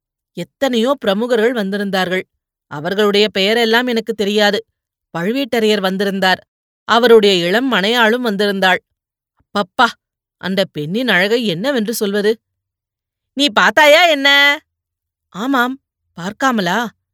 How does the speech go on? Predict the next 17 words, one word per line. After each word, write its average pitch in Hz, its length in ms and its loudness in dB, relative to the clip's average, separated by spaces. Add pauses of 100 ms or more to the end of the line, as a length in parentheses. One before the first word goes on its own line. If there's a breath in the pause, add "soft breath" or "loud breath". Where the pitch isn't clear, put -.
(340)
என் 175 220 -6
நண்பன் 185 500 -6
கந்தமாறன் 214 560 -2
என்னை 185 340 -4
அந்தப்புறத்துக்கு 208 720 -6
அழைத்துச் 196 380 -4
சென்றான். 175 440 -4 (440)
அங்கே 175 320 -4
பார்த்தேன். 202 480 -4 (380)
அவ்வளவு 277 500 2
ஸ்திரீகளிலும் 226 760 0 (440)
பழுவேட்டரையரின் 254 840 0
இளையராணிதான் 233 840 2 (180)
பிரமாத 214 560 0
அழகுடன் 247 480 0
விளங்கினாள். 202 480 -2 (540)
மற்ற 151 380 -6